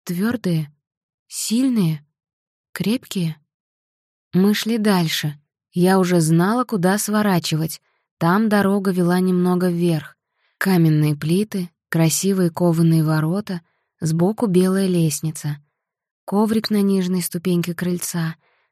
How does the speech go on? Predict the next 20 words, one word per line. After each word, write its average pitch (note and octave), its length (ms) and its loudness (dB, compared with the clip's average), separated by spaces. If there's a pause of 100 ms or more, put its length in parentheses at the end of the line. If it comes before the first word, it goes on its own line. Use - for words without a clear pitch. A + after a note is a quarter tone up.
На E3+ 220 2
одном E3 320 2
столбе E3 480 -2
вертелся D#3+ 580 -4
флюгер, F3+ 560 -6 (380)
на E3+ 140 4
другом E3 480 0
сидела E3 480 -2
белая G3 460 -2
гипсовая F3 680 -6
жаба. D3 460 -2 (560)
Большая, E3 920 0 (120)
больше E3+ 460 2
мелочи. E3 640 -2 (760)
Он, F#3+ 220 2
кстати, G3 460 -4
на F#3 200 2
жабу F#3 380 0
начал F#3 420 -2
лаять. D#3 480 -4